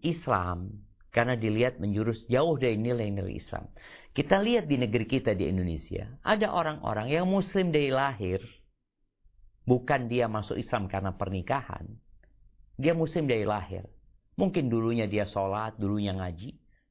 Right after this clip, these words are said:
Kemudian kita melihat dia nggak sholat, ya. Dia banyak melakukan tindakan-tindakan dosa.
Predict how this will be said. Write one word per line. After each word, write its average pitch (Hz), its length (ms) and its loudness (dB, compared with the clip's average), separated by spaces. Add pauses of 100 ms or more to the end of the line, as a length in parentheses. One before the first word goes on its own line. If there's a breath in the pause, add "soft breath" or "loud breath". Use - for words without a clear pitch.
Kemudian 160 320 2
kita 170 240 0
melihat 165 500 0 (380 soft breath)
dia 120 320 0
nggak 101 400 -4
sholat, 175 720 -2 (140)
ya. 180 160 -10 (800)
Dia 117 160 2
banyak 113 320 -2
melakukan 107 560 -4
tindakan-tindakan 107 880 -4
dosa. 151 640 -4